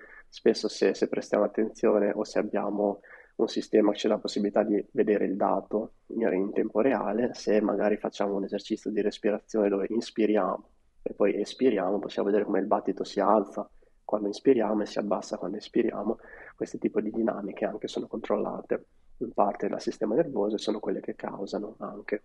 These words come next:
questa variabilità cardiaca. Quindi grazie a questi meccanismi abbiamo, ehm, una variabilità che a quel punto ci interessa perché il sistema nervoso è quello che risponde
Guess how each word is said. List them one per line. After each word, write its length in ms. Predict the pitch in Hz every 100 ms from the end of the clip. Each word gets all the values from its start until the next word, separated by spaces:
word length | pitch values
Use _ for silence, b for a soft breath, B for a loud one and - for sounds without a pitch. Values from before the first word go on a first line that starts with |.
| -
questa 260 | 117 - -
variabilità 500 | 101 101 98 - -
cardiaca. 520 | 98 - 98 - - _ _ B B B
Quindi 200 | - 107
grazie 480 | 110 110 - 107 107 - _ _ _ -
a 120 | -
questi 280 | - 120 120
meccanismi 760 | 107 - 135 123 110 - 120 127
abbiamo, 640 | 107 110 107 101 107 104 B B B B -
ehm, 520 | 107 104 104 107 101 -
una 180 | 123 113
variabilità 800 | 110 110 117 123 - 92 - - -
che 240 | - 113
a 140 | - -
quel 200 | 117 120
punto 300 | 113 110 -
ci 140 | -
interessa 560 | - - 120 - - -
perché 560 | - 110 - - 101 - - _ _
il 120 | 120
sistema 420 | - 117 - 110 110
nervoso 720 | 135 135 101 101 117 135 - _
è 100 | - -
quello 220 | 113 104
che 140 | 104
risponde 920 | 110 131 - - 107 107 - 104 113